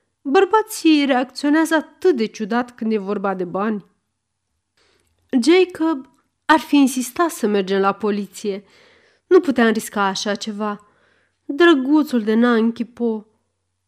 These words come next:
Putea să-i se întâmple orice. Sigur, a trebuit să-i spun soțului meu după aceea, pentru că trebuia să explic de ce am scos banii de la bancă. „Chiar așa,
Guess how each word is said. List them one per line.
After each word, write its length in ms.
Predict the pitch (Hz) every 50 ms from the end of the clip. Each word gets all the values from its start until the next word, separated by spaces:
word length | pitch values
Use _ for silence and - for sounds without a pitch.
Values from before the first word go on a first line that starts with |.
| _ _ _ _ _ _ _ _ _
Putea 240 | - - 233 370 392
să-i 180 | 381 - 381 359
se 140 | 359 - 330
întâmple 360 | 294 294 - 311 302 - 294
orice. 680 | 269 262 269 240 - - - - 269 240 202 185 185 _ _ _ _ _ _ _ _ -
Sigur, 760 | - 170 - - - 233 247 226 208 196 196 185 185 - _ _ _ _ _ _ _
a 180 | - 254 285 277
trebuit 600 | 277 - 254 262 220 196 226 226 254 294 320 311
să-i 160 | - 240 214
spun 240 | - - - 214 214
soțului 480 | - - 220 226 - - 214 202 196
meu 260 | 190 196 214 233 233
după 240 | 214 175 175 175 185
aceea, 360 | 185 202 196 - - 240 226
pentru 300 | 226 - 220 220 - 226
că 360 | 226 - - 233 226 226 220 - _ _ _ _ _ _ _ _
trebuia 520 | - - 311 311 240 254 294 320 349 381 403
să 160 | - - 254
explic 680 | 208 196 - - - - - 220 254 294 294 - - _ _ _ _ _
de 180 | - 226 247 302
ce 160 | 302 - -
am 120 | 440 403 330
scos 360 | - - - - 277 247 226
banii 360 | 208 196 226 240 233 214 202
de 100 | - 185
la 120 | 185 185
bancă. 520 | 185 185 214 220 214 196 - - 185 175 180 _ _ _ _ _ _ _ _ _ _ _ _ _ _ _ _ _ _ _ _ _ _
„Chiar 440 | - - - 220 233 247 269 277 269
așa, 500 | 254 - - - - 214 180 175 165